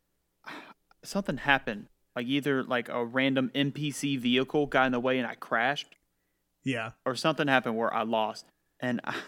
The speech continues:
Speaker 1: <laughs> in my twelve-year-old rage, kicked a hole in our wall.
Speaker 2: Oh, yeah.
Speaker 1: And, I mean,
Speaker 2: <laughs>
Speaker 1: it was, like, one of the immediate, like, "Oh, no" moments.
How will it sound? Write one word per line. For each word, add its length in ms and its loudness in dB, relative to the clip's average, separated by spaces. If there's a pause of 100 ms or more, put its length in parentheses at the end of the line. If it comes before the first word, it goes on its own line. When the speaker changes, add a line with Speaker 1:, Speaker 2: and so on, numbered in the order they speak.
(120)
Speaker 1:
<laughs> 220 -20
in 280 -2
my 100 2 (160)
twelve-year-old 720 2
rage, 400 -6 (800)
kicked 400 -2
a 80 4
hole 340 0
in 120 -6
our 140 -2
wall. 380 -6 (760)
Speaker 2:
Oh, 540 8 (240)
yeah. 680 0
Speaker 1:
And, 220 0 (100)
I 200 6
mean, 320 2 (280)
Speaker 2:
<laughs> 300 -20
Speaker 1:
it 80 6
was, 140 6
like, 140 6
one 140 6
of 60 4
the 60 2
immediate, 320 4
like, 180 -6 (180)
"Oh, 180 2
no" 320 2
moments. 500 -2